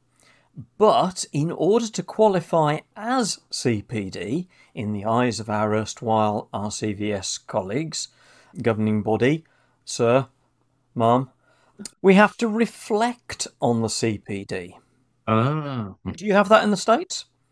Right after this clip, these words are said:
Speaker 2: No, sometimes the C P D people are asked multiple choice questions.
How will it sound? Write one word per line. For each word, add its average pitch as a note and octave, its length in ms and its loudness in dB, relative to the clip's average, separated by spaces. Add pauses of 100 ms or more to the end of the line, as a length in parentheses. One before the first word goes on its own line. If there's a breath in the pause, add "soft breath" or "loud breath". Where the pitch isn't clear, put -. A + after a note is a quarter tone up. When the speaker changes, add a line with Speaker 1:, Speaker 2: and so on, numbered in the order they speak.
(760)
Speaker 2:
No, G3+ 1120 2
sometimes F#3+ 640 0 (480)
the A#2+ 180 4
C D#3 200 0
P D#3 160 0
D C#3 420 0
people B2+ 320 0
are A#2 120 2
asked B2 360 -2 (100)
multiple F3 580 0
choice F#3 300 0
questions. - 960 -8